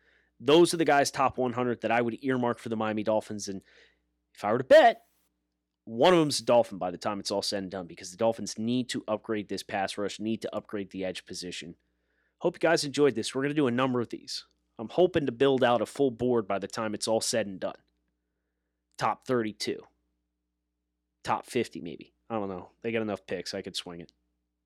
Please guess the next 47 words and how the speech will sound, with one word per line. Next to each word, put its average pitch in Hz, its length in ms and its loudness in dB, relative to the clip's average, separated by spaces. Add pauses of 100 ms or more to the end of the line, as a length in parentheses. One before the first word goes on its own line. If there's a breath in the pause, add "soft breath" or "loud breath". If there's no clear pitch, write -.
(180)
I - 40 -14
could - 160 -10
make 113 200 -6
it - 80 -18
happen. 110 440 -6 (680 soft breath)
Kyle 151 260 8
Krabs, 151 400 6
Locked 143 340 4
On 143 160 4
Dolphins. 143 400 2
Listen, 135 320 2
you 160 120 -2
guys 170 240 8
enjoy 131 240 2
your 131 160 4
weekend. 127 480 2 (340 loud breath)
If - 80 -6
you're 143 80 6
enjoying 151 320 4
the 135 60 0
show, 139 220 4
please 135 460 0
do 120 120 2
me 120 100 2
a 113 40 -4
favor, 113 240 -2
hit 120 180 -6
subscribe. 110 560 -4 (500)
Leave 123 140 0
me 120 100 0
reviews. 113 440 -2
There've 110 100 -10
been 113 100 -4
some 98 180 -8
real 117 180 0
nice 123 260 -2
reviews 110 280 -4
coming 110 260 -6
in 110 120 -2
over 107 140 -6
the 107 80 -8
course 110 240 -4
of - 40 -12
the 104 60 -8
last 101 220 -4
couple 104 240 -6
days. 98 380 -6